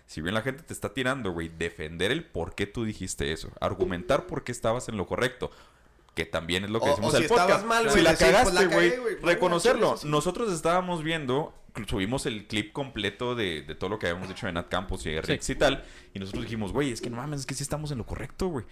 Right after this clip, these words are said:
Speaker 1: Es, o puede que no estemos en lo correcto, pero nosotros creemos que sí lo estamos. Entonces, lo subes y ya las feministas empiezan, y ya la comunidad L G B T
Speaker 2: Bueno.
Speaker 1: empieza,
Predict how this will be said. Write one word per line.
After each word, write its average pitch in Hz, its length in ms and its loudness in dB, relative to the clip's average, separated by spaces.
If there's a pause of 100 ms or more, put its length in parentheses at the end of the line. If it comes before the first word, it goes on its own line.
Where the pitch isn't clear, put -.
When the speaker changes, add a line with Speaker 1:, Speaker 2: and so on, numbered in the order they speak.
(140)
Speaker 1:
Es, 110 220 -4
o 147 240 2 (160)
puede 170 160 4
que 220 80 0
no 190 60 -4
estemos 214 240 -6
en - 20 -4
lo 202 80 -4
correcto, 139 260 -2
pero 175 140 -4
nosotros 117 420 -2
creemos 127 320 0
que - 80 -8
sí - 120 -8
lo 143 80 0
estamos. 139 440 -2 (220)
Entonces, 101 500 -2 (220)
lo 107 100 0
subes 170 400 0
y 110 100 -4
ya 90 120 0
las 85 120 -2
feministas 80 540 -12
empiezan, 85 520 -8
y 90 80 -4
ya 80 80 0
la 82 100 -2
comunidad 78 380 -10
L 80 140 -6
G 82 100 -8
B 80 100 -4
T 82 140 -8
Speaker 2:
Bueno. 98 80 -4
Speaker 1:
empieza, 80 380 -4